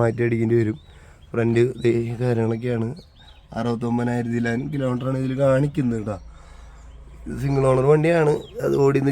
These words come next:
ജെനുവിനാന്നൊക്കെയാണ് അവർ പറഞ്ഞിട്ടുള്ളത്. പിന്നെ ടോപ്പൊക്കെ ഭയങ്കര മുഷിച്ചിലും ഭയങ്കര കളർ കുറവാണ്, ഭയങ്കര മോശമാണ്, മുഷിച്ചിട്ടാണ് ഇരിക്കുന്നത് കണ്ടാ. പിന്നെ ബാക്കിലേക്ക് നോക്കുകയാണെങ്കിൽ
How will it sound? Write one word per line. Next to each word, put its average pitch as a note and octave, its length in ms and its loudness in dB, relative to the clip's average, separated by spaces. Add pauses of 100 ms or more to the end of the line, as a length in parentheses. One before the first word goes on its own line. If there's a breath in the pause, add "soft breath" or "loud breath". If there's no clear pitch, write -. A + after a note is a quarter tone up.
ജെനുവിനാന്നൊക്കെയാണ് C#3+ 800 6 (120)
അവർ C3 100 4 (120)
പറഞ്ഞിട്ടുള്ളത്. B2 640 6 (640 loud breath)
പിന്നെ C3 260 8 (140)
ടോപ്പൊക്കെ D3 460 2
ഭയങ്കര E3 300 4
മുഷിച്ചിലും C#3 420 2 (160)
ഭയങ്കര C3 340 4 (140)
കളർ C3 200 4 (120)
കുറവാണ്, A#2 360 4 (100)
ഭയങ്കര A#2 260 2
മോശമാണ്, G#2 420 -2 (880 loud breath)
മുഷിച്ചിട്ടാണ് A#2 580 2
ഇരിക്കുന്നത് A2+ 400 0
കണ്ടാ. F#2+ 160 0 (920 loud breath)
പിന്നെ A2 180 -10 (100)
ബാക്കിലേക്ക് A#2 420 -8
നോക്കുകയാണെങ്കിൽ C3 500 -10